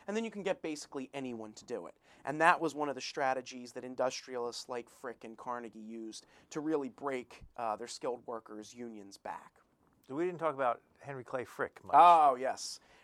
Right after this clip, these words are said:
Speaker 1: One of the great characters of American industrial history. My guess would be that many of your viewers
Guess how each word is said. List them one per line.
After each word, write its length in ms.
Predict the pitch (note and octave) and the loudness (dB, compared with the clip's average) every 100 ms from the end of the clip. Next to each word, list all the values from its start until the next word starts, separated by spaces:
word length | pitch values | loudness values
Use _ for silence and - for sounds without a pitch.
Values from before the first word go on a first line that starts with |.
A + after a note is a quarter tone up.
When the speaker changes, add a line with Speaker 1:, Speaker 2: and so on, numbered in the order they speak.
| _ | _
Speaker 1:
One 200 | D#3+ G#3 | 0 2
of 80 | G#3 | 2
the 80 | F3 | -2
great 320 | E3 D#3+ - | -2 -4 -4
characters 800 | - F3+ E3 D#3+ - B2 A#2 - - | 0 4 4 0 -2 -4 -4 -8 2
of 420 | C3 B2+ B2+ A2+ | 4 4 2 -4
American 360 | C#3+ C#3 C#3+ D3 | -4 -2 -2 -6
industrial 480 | B2+ B2 - B2+ A2 | -4 -4 -6 -10 -10
history. 480 | C#3+ C3 - F#2+ A2 _ - - - | -8 -8 -10 -12 -14 _ -20 -20 -2
My 100 | A3 | 0
guess 220 | A#3 F4+ | 4 2
would 80 | D4+ | 0
be 80 | A#3+ | -2
that 160 | F#3 F#3+ | -4 -2
many 160 | G#3 | -2
of 80 | G3 | -2
your 120 | F3 | -6
viewers 420 | D#3 D#3+ D3 B2+ | -4 -4 -4 -10